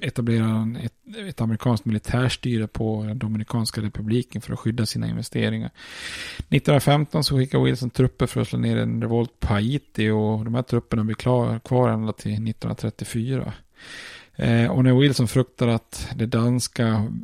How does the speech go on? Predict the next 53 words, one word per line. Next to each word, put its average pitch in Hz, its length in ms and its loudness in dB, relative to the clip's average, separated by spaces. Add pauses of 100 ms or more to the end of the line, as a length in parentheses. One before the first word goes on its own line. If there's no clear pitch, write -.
(140)
Västindien 131 720 0
höll 113 140 0
på 107 320 0
att 110 60 0
hamna 107 220 0
i 107 40 -2
tyska - 420 -4
händer 120 300 -2
så 117 120 -6
köpte - 420 -4
han 135 200 0
kolonin 113 440 -2
från 110 340 -6
Danmark 110 500 -4
och - 60 -10
döper 107 320 -4
om 117 180 0
den 113 100 -2
då 101 100 -4
till - 180 -10
Virgin 101 640 -6
Islands. 107 440 -10 (800)
Eh, 113 260 4
och 135 160 0
för 135 100 2
att 123 100 4
sö-, 139 280 4
säkra 131 400 2
att 127 80 -2
ingen 120 200 4
europeisk 113 480 4
makt 120 400 2
fick - 180 -6
för 117 200 4
sig 107 120 0
att 107 60 -2
bygga 127 320 0
en 113 120 6
rivaliserande 113 840 4
kanal 113 600 4
då 107 120 -4
genom 107 240 -4
Centralamerika 113 880 0
så - 120 -8
förhandlade 107 460 -2
han 104 80 -4
fram 107 240 0
ett - 400 -12
fördrag 123 500 0
med 104 160 0
Nicaragua 110 640 -2
om 104 180 -6
att - 240 -8